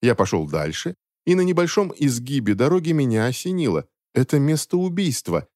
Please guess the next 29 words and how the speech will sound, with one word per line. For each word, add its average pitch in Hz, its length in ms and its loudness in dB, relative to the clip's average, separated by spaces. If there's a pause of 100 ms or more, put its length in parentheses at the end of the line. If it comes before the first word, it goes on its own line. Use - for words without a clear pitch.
(120)
где 110 220 2
неделю 104 420 2
назад 117 400 0
обнаружили 120 640 0
тело 113 480 -2 (100)
Инги 104 380 0
Бритт. 92 460 -4 (1200)
Теперь 185 600 0 (120)
оно 110 260 0
предано 85 460 -2
земле. 71 380 -10 (600)
Но 107 160 2
убийца 92 580 -2
разгуливает 95 600 -2
на 135 80 -4
свободе, 143 540 -2 (380)
а 98 120 2
её 95 260 2
муж 156 380 -4
пропал. 90 480 -4 (640)
Или 92 220 2
это 87 200 0
одно 95 220 0
и 98 80 0
то 98 160 0
же 98 120 0
лицо? - 380 -6 (1300)
Дорис 101 520 0
Бенгтсон 117 720 -2